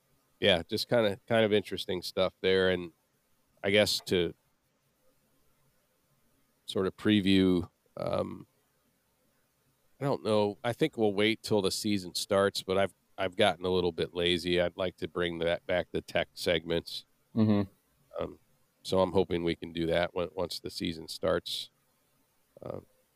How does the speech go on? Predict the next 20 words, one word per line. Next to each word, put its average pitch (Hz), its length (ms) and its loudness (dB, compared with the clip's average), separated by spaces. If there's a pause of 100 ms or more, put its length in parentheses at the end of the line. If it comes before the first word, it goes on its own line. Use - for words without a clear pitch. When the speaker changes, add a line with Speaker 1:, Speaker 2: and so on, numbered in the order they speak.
(140)
Speaker 1:
which - 220 -6 (140)
I 90 80 4
will 92 240 6
do. 73 260 -4 (220)
I, 90 200 -2 (280)
we 101 140 -4
need 98 180 -2
to - 100 -8
bring 87 280 -6
that 90 200 -2
back, 85 300 -8
I 85 80 -6 (100)
think. - 280 -12 (240)
That - 100 -2
was 113 140 8
Speaker 2:
Yeah. - 20 4
Speaker 1:
just - 220 -4 (120)
me, 87 280 -2 (520)
me 98 200 0
being 85 420 -4